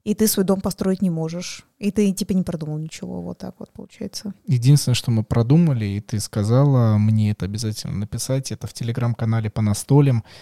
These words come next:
Speaker 2: недавно выходил пост, что за последнее время на территории <laughs> Российской Федерации, да, через магазин определённый большой гипермаркет, люди стали покупать тамагочи и Тетрис в разы, в разы больше.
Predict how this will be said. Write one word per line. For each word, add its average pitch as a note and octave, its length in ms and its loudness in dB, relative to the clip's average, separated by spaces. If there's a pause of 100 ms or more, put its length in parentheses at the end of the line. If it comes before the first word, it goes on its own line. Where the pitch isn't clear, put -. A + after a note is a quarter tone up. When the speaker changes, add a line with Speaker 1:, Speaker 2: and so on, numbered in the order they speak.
(160)
Speaker 2:
недавно B2+ 400 4
выходил A2+ 420 -2
пост, C#3 400 -2
что - 400 -6
за G#2+ 160 -2
последнее A2+ 560 -2
время C3 380 0
на A2+ 160 0
территории B2+ 560 4
<laughs> F2+ 40 0
Российской C3 520 -2
Федерации, B2 680 -2
да, A2 260 -4
через - 340 -8
магазин A2 480 -6 (360)
определённый G#2 600 -2
большой G2 300 -2
гипермаркет, A2 680 0
люди C#3 220 6
стали B2+ 320 2
покупать B2+ 540 -2
тамагочи B2 640 6 (120)
и E3 140 8
Тетрис D3+ 840 4 (280)
в B2 100 2
разы, B2+ 320 8
в C3 80 6
разы B2 300 4
больше. A#2+ 600 4